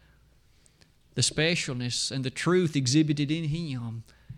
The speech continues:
is a continual reflection on the special nature of his birth. Perhaps as we think of it that way, it's not that surprising.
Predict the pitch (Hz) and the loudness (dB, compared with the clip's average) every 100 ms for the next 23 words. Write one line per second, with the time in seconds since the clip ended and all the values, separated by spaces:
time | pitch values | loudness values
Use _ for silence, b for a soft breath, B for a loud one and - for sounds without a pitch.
0 | B - - 147 147 143 - 180 196 175 | B -10 -2 0 0 -2 0 2 2 2
1 | 147 147 180 196 196 - 147 147 127 - | 2 0 2 2 0 0 2 2 0 0
2 | 156 156 151 151 151 165 156 120 120 127 | 0 -2 -2 -2 0 -2 -2 -4 -4 -4
3 | 120 131 139 - 120 - - _ _ _ | -4 -4 -6 -10 -14 -16 -20 _ _ _
4 | _ _ _ _ _ _ - - _ _ | _ _ _ _ _ _ -20 -20 _ _
5 | - b b b b b _ 147 143 160 | -20 b b b b b _ 0 2 2
6 | - - - 127 117 151 170 151 143 143 | 0 -2 0 0 2 2 4 0 2 0
7 | 123 131 185 147 139 143 151 - 160 156 | 2 2 0 2 0 0 -2 -2 -4 -4
8 | 165 - 160 - 190 208 151 123 110 | -4 -4 -4 -6 -6 -4 -4 -4 -4